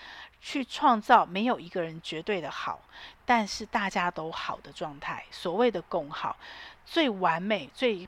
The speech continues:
棒的就是，我不是在这块饼分来分去的零和游戏，不是在天平两端游移来移去，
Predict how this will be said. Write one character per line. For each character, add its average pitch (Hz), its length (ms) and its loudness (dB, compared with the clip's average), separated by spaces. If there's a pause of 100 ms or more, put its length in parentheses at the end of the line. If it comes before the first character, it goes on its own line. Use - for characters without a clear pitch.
(100)
棒 202 200 8
的 160 120 -12
就 - 120 -8
是， 208 280 -4 (240)
我 233 100 -8
不 247 160 -2
是 330 140 0
在 311 120 4
这 285 160 0
块 285 220 4
饼 156 180 -8
分 226 260 2
来 185 140 4
分 202 220 -2
去 - 180 -8
的 165 120 -4
零 165 200 -10
和 160 160 -6
游 151 220 -8
戏， - 240 -6
不 226 160 -6
是 320 140 -4
在 302 160 6
天 277 200 2
平 226 200 -4
两 180 180 0
端 202 320 2
游 185 320 0
移 214 220 -2
来 208 120 10
移 180 220 -4
去， 180 320 -6